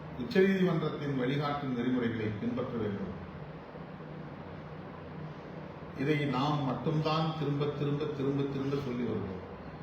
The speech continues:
இந்தியாவிலேயே உச்ச நீதிமன்ற தீர்ப்புகளை, அந்த வழிகாட்டு முறைகளை மாநில அரசுகள் ஆணவ கொலை வழக்குகளில் பின்பற்ற வேண்டும் என்பதை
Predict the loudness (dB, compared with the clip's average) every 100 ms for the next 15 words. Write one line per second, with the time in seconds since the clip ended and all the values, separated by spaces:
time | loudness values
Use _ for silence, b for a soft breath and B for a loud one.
0 | -12 -12 -12 -12 -8 0 2 6 6 6
1 | 4 4 4 4 2 -2 -2 0 0 2
2 | 2 2 0 -2 -6 -10 -12 -12 -12 -12
3 | -2 2 2 2 2 4 2 2 2 2
4 | 4 2 2 0 0 2 2 2 2 0
5 | 0 -4 -8 -10 -10 -12 -6 2 4 4
6 | 4 4 2 0 2 2 0 -4 -8 -10
7 | -10 -10 -10 -10 -10 -6 0 4 6 6
8 | 6 4 0 2 2 0 0 -2 0 0
9 | -2 -6 -12 -10 -10 0 2 6 4 4
10 | 4 4 2 0 2 4 4